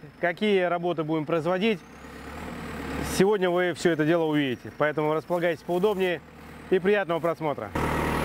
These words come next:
Фундамент — это основа дома, и ее никогда нельзя опирать на плодородный слой грунта. Поэтому первая задача, которая предстоит перед любой строительной бригадой или компанией по монтажу фундамента —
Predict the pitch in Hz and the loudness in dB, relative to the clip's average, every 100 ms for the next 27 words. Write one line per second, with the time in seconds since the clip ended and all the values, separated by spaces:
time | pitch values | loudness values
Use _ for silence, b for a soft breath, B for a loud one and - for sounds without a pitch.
0 | - 220 240 262 233 226 233 226 240 226 | 2 4 4 2 2 2 2 2 2 4
1 | 208 202 208 160 127 170 190 214 240 220 | 4 2 4 2 0 2 2 4 4 2
2 | 208 226 220 202 196 196 190 185 202 208 | 0 2 2 0 0 0 0 0 0 0
3 | 175 156 180 185 202 185 175 185 190 185 | -4 -2 0 2 0 -2 -4 0 0 2
4 | 185 147 135 156 185 185 190 170 226 208 | -2 -2 -2 0 0 0 -2 2 2 2
5 | 202 190 190 208 220 202 202 175 196 196 | 2 0 0 0 -2 -2 -4 0 0 2
6 | 180 170 196 190 - 190 190 180 - 196 | 0 -2 -2 -2 -2 0 2 0 0 -2
7 | 180 190 196 196 170 185 175 156 165 165 | 0 0 2 2 0 -2 -2 -2 -4 -2
8 | 180 190 165 165 165 196 190 240 214 185 | 2 2 2 0 0 -2 0 0 0 -2
9 | 180 190 190 196 180 170 190 190 165 143 | -4 -4 -2 0 -2 -2 0 0 0 0
10 | 156 | -2